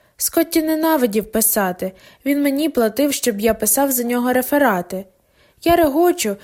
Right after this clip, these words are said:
бо й сама написала для Скотті кілька робіт, поки ми були разом. Дивно розмовляти з людиною, яка знала Скотті не гірше за мене. Чесне слово, такого зі мною ще не було.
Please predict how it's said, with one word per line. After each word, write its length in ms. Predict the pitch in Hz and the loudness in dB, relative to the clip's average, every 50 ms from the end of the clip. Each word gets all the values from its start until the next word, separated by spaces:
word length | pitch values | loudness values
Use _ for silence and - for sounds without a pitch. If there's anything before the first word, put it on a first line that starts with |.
| - - - | -20 -16 -6
бо 120 | - 233 285 | 0 2 2
й 60 | 277 | 2
сама 320 | 285 - 269 254 285 311 | 2 0 -2 -2 -2 -2
написала 540 | 311 294 233 - 226 214 - 233 220 214 214 | -2 -2 -2 -2 -4 -4 -2 0 0 0 0
для 180 | 202 202 240 247 | -2 -2 -4 -4
Скотті 420 | - - - 277 285 277 - 254 | -4 -2 0 0 0 0 -2 -6
кілька 320 | - - 247 240 - - 262 | -6 -4 -6 -4 -2 -2 0
робіт, 460 | 269 294 262 226 226 208 202 - - | 0 0 0 0 -2 -4 -4 -6 -6
поки 220 | - 208 - 220 | -6 -4 -4 -2
ми 140 | 202 214 214 | -2 -2 -2
були 280 | 208 202 220 233 233 240 | 0 0 2 2 4 4
разом. 480 | 233 208 185 175 175 - 190 180 185 - _ _ _ _ _ - - | 2 2 2 0 -2 -4 -6 -8 -10 -12 _ _ _ _ _ -6 0
Дивно 320 | 302 381 381 359 320 262 | 2 2 2 4 2 2
розмовляти 600 | 233 226 202 208 220 214 208 233 262 269 269 240 220 | 2 0 0 -2 -2 -2 0 2 2 0 0 -2 -4
з 100 | 196 196 | -2 -2
людиною, 520 | 202 196 190 214 262 277 277 262 247 226 - - - - - - | -2 -2 0 0 0 0 0 -2 -2 -4 -6 -10 -20 -14 -8 -6
яка 220 | 277 - 339 320 | -2 2 2 2
знала 300 | 294 269 262 262 247 226 | 2 0 -2 0 0 0
Скотті 460 | - - - - 294 302 302 - 240 | -2 -2 0 2 0 0 0 -2 -4
не 100 | 226 226 | -2 -2
гірше 360 | 226 220 240 262 - - 269 | -2 0 0 0 0 0 0
за 160 | 254 247 302 285 | 0 0 0 0
мене. 420 | 262 220 196 180 175 175 180 190 - _ _ - - - - | 0 -2 -4 -6 -6 -10 -12 -14 -16 _ _ -20 -20 -12 -4
Чесне 280 | - 339 330 - 370 359 | -2 0 0 0 0 -2
слово, 440 | 330 - - 247 208 190 190 185 185 | -2 0 0 0 0 0 -2 -4 -4
такого 420 | 226 233 226 - 339 349 339 320 | -4 -4 0 2 2 2 2 2
зі 160 | 247 - 240 | 0 0 -2
мною 260 | 226 220 214 214 208 | -2 -2 -2 -2 -2
ще 220 | 202 - - 262 262 | -4 -2 -2 -2 0
не 140 | 262 269 277 | 0 0 0
було. 420 | 269 311 311 277 240 196 180 185 | 0 2 2 2 2 0 -2 -6